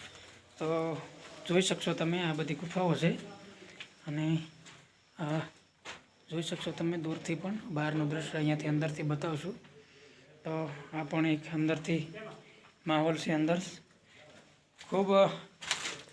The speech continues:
પૌરાણિક જગ્યા છે અને આજે આપણે પહોંચ્યા હતા જોવા માટે. તમે જોઈ શકશો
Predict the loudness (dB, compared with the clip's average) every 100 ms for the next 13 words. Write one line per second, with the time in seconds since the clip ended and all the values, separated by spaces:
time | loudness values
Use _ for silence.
0 | -4 2 2 2 0 8 10 12 12 12
1 | 12 12 12 8 8 6 8 6 6 4
2 | 4 4 8 8 8 6 6 6 6 4
3 | 2 0 0 0 2 0 0 -2 -2